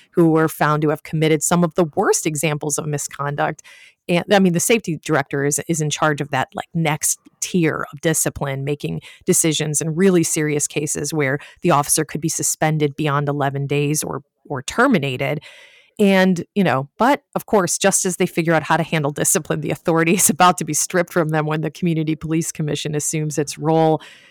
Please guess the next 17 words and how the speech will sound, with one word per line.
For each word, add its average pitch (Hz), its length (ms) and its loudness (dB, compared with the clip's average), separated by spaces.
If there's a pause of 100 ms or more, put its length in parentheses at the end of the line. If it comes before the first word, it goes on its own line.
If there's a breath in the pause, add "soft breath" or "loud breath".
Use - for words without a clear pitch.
(160 loud breath)
as 151 160 -2
the 160 260 -4
ultimate 185 460 4
authority 143 440 0
on 139 120 -6
police 151 340 -8
discipline. 143 640 -6 (240 soft breath)
This 165 200 -2
was 156 140 -2
the 147 80 -6
body 135 320 0
that 131 200 -2
voters 147 380 -2
created 139 380 -2
with 139 160 -4
issue 139 240 -4
twenty-four. 127 800 -10